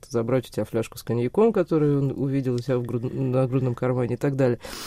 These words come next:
И тут он и обнаружит этот самый ствол, за который ты уже сядешь.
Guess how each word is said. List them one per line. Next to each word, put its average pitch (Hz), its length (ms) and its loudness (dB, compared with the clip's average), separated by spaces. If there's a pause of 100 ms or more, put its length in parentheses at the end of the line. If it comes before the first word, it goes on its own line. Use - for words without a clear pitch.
(100)
И 170 100 6
тут 262 340 8
он 175 240 8
и - 20 8
обнаружит 156 640 4
этот 113 240 -6
самый 117 300 -4
ствол, 254 400 6 (240)
за 135 160 2
который 196 360 4
ты 165 120 2
уже 180 200 6
сядешь. 120 500 0